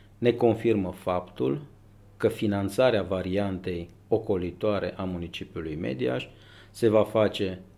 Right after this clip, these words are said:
prin fonduri europene, prin programul operațional Transport două mii douăzeci și unu două mii douăzeci și șapte.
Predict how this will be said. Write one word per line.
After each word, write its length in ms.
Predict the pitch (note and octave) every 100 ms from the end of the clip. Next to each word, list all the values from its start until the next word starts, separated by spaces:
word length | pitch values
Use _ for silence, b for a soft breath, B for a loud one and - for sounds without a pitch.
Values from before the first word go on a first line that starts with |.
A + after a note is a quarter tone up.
| -
prin 200 | A#2+ A#2
fonduri 400 | A2 G#2+ G2 F#2+
europene, 920 | G#2 F#2 E2 D2+ - A#2 C3 C3 C3 b b b b b
prin 200 | - A#2+
programul 600 | G#2 G2+ F#2 A#2 A#2 A2 A2
operațional 920 | G#2+ G#2 G2 F#2 F#2 G#2+ F#2+ G2 F2
Transport 840 | - F2+ E2+ - - B2 B2 - - -
două 200 | G#2 G#2+
mii 160 | G2+ F#2+
douăzeci 460 | F#2+ G2 F2+ F2+ D#2+
și 160 | -
unu 220 | A#2 A#2
două 260 | G#2+ G#2+ G#2
mii 140 | G2+
douăzeci 360 | G2 G2 F#2+ F#2
și 100 | -
șapte. 480 | - - - -